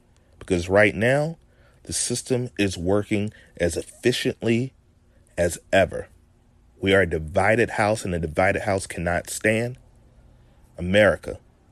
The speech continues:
this is my plea to you, to be all that you were destined to be as a country.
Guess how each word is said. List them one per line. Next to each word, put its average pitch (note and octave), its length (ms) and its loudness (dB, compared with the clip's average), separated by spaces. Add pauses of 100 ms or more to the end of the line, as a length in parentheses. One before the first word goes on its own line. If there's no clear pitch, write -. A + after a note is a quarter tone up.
(420)
this F2+ 120 -8
is G2 120 -8
my G#2+ 140 2
plea A#2+ 320 -2
to F2+ 60 2
you, C2 320 -8 (880)
to - 80 -10
be F2+ 540 -2 (560)
all A2 260 4
that G#2+ 160 2
you F#2+ 100 -2
were F#2 80 0
destined F#2 640 -6 (340)
to - 120 -8
be E2+ 480 -2 (380)
as E2+ 200 -2
a E2+ 60 -6
country. - 560 -8